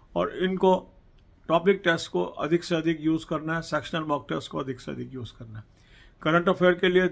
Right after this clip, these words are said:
दो सोर्स मैंने आपको बताए हैं, दोनों का लिंक दे दिया है। इस लिंक को क्लिक करेंगे, रजिस्टर करेंगे और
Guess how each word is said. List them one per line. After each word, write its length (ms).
दो 160
सोर्स 360
मैंने 180
आपको 280
बताए 300
हैं, 180
दोनों 260
का 120
लिंक 300
दे 180
दिया 200
है। 80
इस 160
लिंक 180
को 120
क्लिक 340
करेंगे, 280
रजिस्टर 400
करेंगे 400
और 380